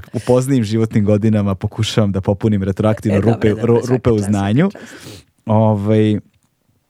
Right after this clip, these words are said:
Speaker 1: ali nisam nikada posmatrao, vidiš, iz tog ugla da, da bez obzira na sve te razlike na kojima se, valjda smo svi upali u tu zamku, znaš, da se, da, da, da se ljudi dele,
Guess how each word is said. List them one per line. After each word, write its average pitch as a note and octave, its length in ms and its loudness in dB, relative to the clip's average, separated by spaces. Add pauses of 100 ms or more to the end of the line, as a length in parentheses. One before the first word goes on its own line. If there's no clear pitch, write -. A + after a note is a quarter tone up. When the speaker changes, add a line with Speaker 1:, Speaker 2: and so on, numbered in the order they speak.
(520)
Speaker 1:
ali G#2 240 2
nisam D3 240 0
nikada - 280 -2
posmatrao, C3+ 540 -4
vidiš, C3 320 -2
iz A#2 140 -4
tog C3+ 300 0
ugla F#2+ 500 -4 (180)
da, F#2+ 500 -2 (100)
da F#2+ 300 -4
bez G#2 280 -2
obzira D3+ 360 0
na C#3+ 120 -2
sve D3 220 -2
te C#3 360 0 (440)
razlike A2 720 0
na F#2 100 -2
kojima G#2+ 400 0
se, G#2+ 160 -2
valjda B2 300 0
smo C3 280 -6
svi C#3 180 -4
upali C3 240 0
u B2 40 -2
tu B2+ 200 -2
zamku, G#2 540 -2
znaš, F2+ 200 -8
da F2+ 80 -8
se, - 180 -8
da, F#2 240 -4
da, F2+ 180 -4
da F#2 200 -8
se G2 140 -6
ljudi G#2 200 0
dele, F#2+ 480 -2